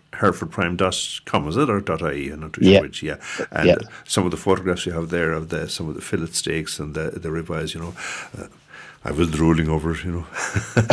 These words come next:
Speaker 1: I'm very partial to a, <laughs> a nice
Speaker 2: Yeah,
Speaker 1: piece of
Speaker 2: well, I
Speaker 1: beef.
Speaker 2: suppose, Tom, it is the marbling of the
Speaker 1: Yes,
Speaker 2: beef, really.
Speaker 1: yes, yeah, yeah,
Speaker 2: You know,
Speaker 1: yeah.
Speaker 2: it is, it is that little bit of marbling that makes the difference. And I suppose that, that, that comes from, it comes from the animal itself. It's an early maturing breed,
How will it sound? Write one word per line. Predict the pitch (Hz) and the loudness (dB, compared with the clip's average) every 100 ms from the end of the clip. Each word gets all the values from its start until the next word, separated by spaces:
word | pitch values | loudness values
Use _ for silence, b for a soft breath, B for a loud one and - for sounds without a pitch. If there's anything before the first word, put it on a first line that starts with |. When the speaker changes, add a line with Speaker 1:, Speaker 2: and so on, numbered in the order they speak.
| 110 | 8
Speaker 1:
I'm | 90 | 8
very | 95 110 | 10 10
partial | 104 98 - 98 | 10 8 8 2
to | 95 95 | 6 6
a, | |
<laughs> | - - 170 - 151 - 156 - 120 - - | 6 4 6 8 6 4 -6 0 0 2 4
a | |
nice | 95 104 | 8 10
Speaker 2:
Yeah, | 107 | 12
Speaker 1:
piece | 101 | 12
of | 101 | 12
Speaker 2:
well, | |
I | 104 | 12
Speaker 1:
beef. | 107 | 10
Speaker 2:
suppose, | 101 123 120 | 10 8 10
Tom, | 135 | 10
it | 127 | 10
is | 131 127 | 10 10
the | 120 | 12
marbling | 123 139 135 127 123 | 12 12 12 12 12
of | 113 113 | 12 10
the | 104 | 12
Speaker 1:
Yes, | 127 | 12
Speaker 2:
beef, | 104 92 - | 12 10 10
really. | 95 82 | 10 10
Speaker 1:
yes, | - - - - | 8 4 -4 0
yeah, | 90 80 - | 2 2 4
yeah, | - | 8
Speaker 2:
You | 101 | 10
know, | 90 76 | 10 8
Speaker 1:
yeah. | 82 | 8
Speaker 2:
it | 92 | 10
is, | 101 95 90 | 10 10 10
it | 95 - | 8 10
is | 95 | 8
that | 85 107 107 | 10 8 8
little | 98 95 | 8 10
bit | 98 | 10
of | 95 90 | 10 10
marbling | 95 98 90 92 | 10 10 10 10
that | 87 80 | 8 8
makes | 90 87 | 8 8
the | - | 6
difference. | 82 90 82 80 | 8 8 6 6
And | 87 | 8
I | 82 | 8
suppose | - 98 | 8 8
that, | 90 87 78 | 8 4 2
that, | 64 117 | 2 6
that | 113 - - | 6 6 -4
comes | - 95 82 | 6 6 8
from, | 92 87 80 B B B B B B B | 8 8 6 B B B B B B B
it | - | 4
comes | 117 113 | 8 10
from | 104 | 10
the | 107 | 10
animal | 104 92 | 10 10
itself. | 85 101 90 78 | 10 8 8 6
It's | 82 | 8
an | 92 113 | 10 10
early | 110 | 12
maturing | 95 85 92 87 | 10 10 10 10
breed, | 78 85 78 | 8 6 6